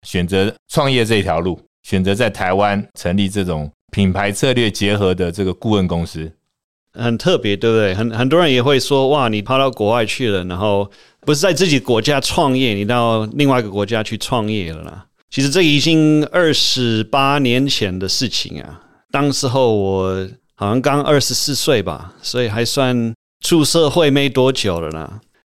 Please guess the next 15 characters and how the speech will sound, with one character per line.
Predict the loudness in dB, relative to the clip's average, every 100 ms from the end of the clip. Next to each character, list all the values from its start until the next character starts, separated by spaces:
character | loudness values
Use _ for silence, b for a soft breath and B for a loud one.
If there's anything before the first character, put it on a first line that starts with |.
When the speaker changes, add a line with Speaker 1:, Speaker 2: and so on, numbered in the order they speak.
| _
Speaker 2:
我 | 0 2
觉 | 2
得 | 2
当 | 0 0
时 | 2
候 | 2 2
有 | 2
三 | 0 0 0 2
个 | 2 2 0 -4
因 | -10 -4 0 0
素 | 0 -2 -2
造 | 0 0
成 | -2 -6 -4
我 | -2
会 | 0 2 0 -4